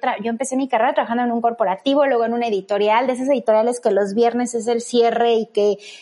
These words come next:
te quedas hasta las tres de la mañana esperando los anuncios, porque me tocaba estar en mercadotecnia y, y publicidad, y esperando los anuncios y los intercambios, y este, este estrés, ¿no? Que, que te produce una editorial, eh,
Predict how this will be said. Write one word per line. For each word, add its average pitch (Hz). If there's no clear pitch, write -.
te 233
quedas 254
hasta 233
las 214
tres 233
de 247
la 233
mañana 220
esperando 220
los 220
anuncios, 214
porque -
me 180
tocaba 214
estar 220
en 220
mercadotecnia 196
y, 185
y 202
publicidad, 196
y 208
esperando 269
los 277
anuncios 262
y 285
los 226
intercambios, 247
y 269
este, -
este 294
estrés, 311
¿no? 233
Que, 220
que 214
te 220
produce 226
una 262
editorial, 214
eh, 196